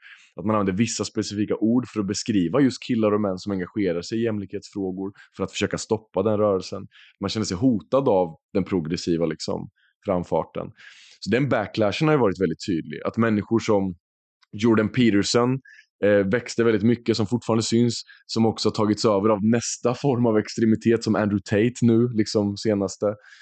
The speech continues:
Eh, den typen av röster blir ju högljudda. De, de når ju väldigt många fler. Eh, det var inte den typen av samtal när jag började engagera mig för typ tio år sedan. Det handlar ju om att det är en annan typ av organisering kring motståndet, upplever jag,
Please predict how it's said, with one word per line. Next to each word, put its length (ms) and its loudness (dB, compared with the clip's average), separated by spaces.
Eh, 420 4
den 420 2
typen 200 2
av 60 4
röster 260 0
blir 140 4
ju 120 6
högljudda. 680 2
De, 220 0
de 240 4
når 320 2
ju 160 0
väldigt 220 0
många 200 0
fler. 420 0
Eh, 440 4
det 100 2
var 120 2
inte 140 -4
den 260 2
typen 240 0
av 40 2
samtal 500 0
när 60 2
jag 120 0
började 280 2
engagera 340 0
mig 100 -2
för 80 -12
typ 160 -6
tio 280 0
år 220 2
sedan. 240 -8
Det 80 4
handlar 280 2
ju 60 4
om 100 2
att 100 -2
det 80 0
är 40 4
en 80 4
annan 220 0
typ 140 -4
av 120 -8
organisering 920 2
kring 440 -4
motståndet, 680 -2
upplever 340 0
jag, 240 0